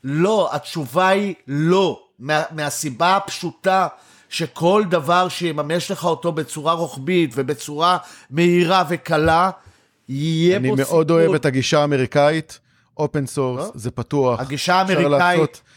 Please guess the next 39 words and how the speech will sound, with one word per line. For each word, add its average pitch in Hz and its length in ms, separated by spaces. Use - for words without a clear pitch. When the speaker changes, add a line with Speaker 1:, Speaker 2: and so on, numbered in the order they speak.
Speaker 2:
אפשר 160 260
לעשות 160 500
penetration 151 640
test, 147 320
אפשר 175 200
להזמין 143 360
Speaker 1:
לא, 190 40
Speaker 2:
אנשים, 170 380
Speaker 1:
לא, 160 220
זה 131 80
ממש 143 200
Speaker 2:
אפשר 175 140
ללכת 185 180
Speaker 1:
לא. 156 200
Speaker 2:
לבלק 170 400
האט 185 200
ולשים 165 320
Speaker 1:
ממש 175 100
Speaker 2:
מכונות 165 240
Speaker 1:
לא, 185 60
Speaker 2:
כאלה 180 160
ולהגיד, 156 200
Speaker 1:
סליחה. 156 260
Speaker 2:
"תפרצו". 127 480
Speaker 1:
דרך 180 180
אגב, 220 220
השיטה 165 340
האמריקאית, 190 600
אה, 151 180
נכשלה. 185 500
אתה, 120 380
אתה 120 400
מבין 208 500
שבבחירות 131 1080
הקודמות, 143 640
אני 139 100
לא 151 100
זוכר 156 300
מתי, 139 260